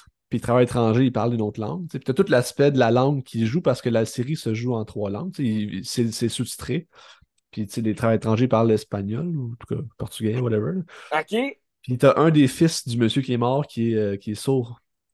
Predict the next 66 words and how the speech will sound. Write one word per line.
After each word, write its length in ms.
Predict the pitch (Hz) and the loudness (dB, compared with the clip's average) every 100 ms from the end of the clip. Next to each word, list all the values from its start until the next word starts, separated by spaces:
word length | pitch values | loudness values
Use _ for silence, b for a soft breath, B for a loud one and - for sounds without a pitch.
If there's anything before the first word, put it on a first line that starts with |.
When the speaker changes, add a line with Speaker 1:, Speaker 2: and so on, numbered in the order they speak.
| - | -8
Speaker 1:
Fait 140 | 110 | -8
que, 200 | - 110 | -6 -6
genre, 200 | 107 120 | 0 2
t'as 80 | 117 | 4
le, 240 | 120 117 113 | 4 6 6
le 120 | 110 | 4
signe 160 | 139 131 | 0 0
des 60 | |
langages 400 | 123 107 123 123 | 2 2 2 0
aussi, 260 | 113 - 127 | -2 -4 -6
là, 80 | 101 | -6
tu 60 | |
sais, 80 | 113 | -6
le 100 | 110 | -4
Speaker 2:
Ah, 0 | |
Speaker 1:
langage 320 | 110 113 117 | -2 0 2
Speaker 2:
c'est 20 | 110 | 2
Speaker 1:
des 100 | 113 | -2
signes, 260 | - 120 | -4 -8
tu 100 | 107 | -8
sais. 60 | 117 B B B B _ _ _ _ | -14 B B B B _ _ _ _
Fait 100 | 117 | -4
que 60 | - | 0
c'est 140 | 127 | -2
le 220 | 113 - 113 - | -2 -8 -6 2
fun 180 | 160 | 4
de 120 | 156 120 | 6 6
voir 200 | 120 131 | 6 4
le 100 | 120 | 2
partage 340 | 113 143 127 | 2 2 2
des 120 | 123 110 | 4 4
langues, 280 | 127 151 | 2 0
puis 100 | 147 | -2
qu'au 140 | - 123 | 0 0
final, 320 | - 131 139 | 0 -2 0
ben, 120 | 117 | -2
tout 120 | - 131 | -2 -4
le 40 | |
monde 220 | 127 135 | -4 -4
réussit 240 | 117 120 127 | -4 -4 -4
à 60 | |
se 60 | 127 | -4
comprendre, 420 | 127 117 131 135 | -6 -4 -4 -2
même 220 | 123 127 | -2 -2
s'ils 200 | 123 123 | -6 -8
se 80 | 117 | -8
comprennent 240 | 110 110 | -6 -4
pas 140 | 110 107 | -2 -2
tant, 180 | 143 160 | -2 -4
tu 160 | - | -6
sais. 60 | 151 _ - | -12 _ -4
Fait 140 | 110 | -2
juste, 160 | 113 - | -2 0
il 80 | 110 | -2
y 20 | |
a 40 | |
quelque 80 | 110 | 2
chose 180 | 139 127 | 4 4
d'universel 540 | 120 120 117 110 - | 4 4 2 0 0
là-dedans, 260 | 123 113 131 | -2 0 -4
puis 200 | 131 113 | -4 -2
de, 140 | 110 | 0
de 140 | 104 104 | 0 -2
très 300 | 104 117 113 | -4 -4 -4
humain, 240 | 110 107 120 - | -4 -4 -6 -8
Speaker 2:
Mhm. 380 | 170 170 196 180 | -4 -2 -2 -6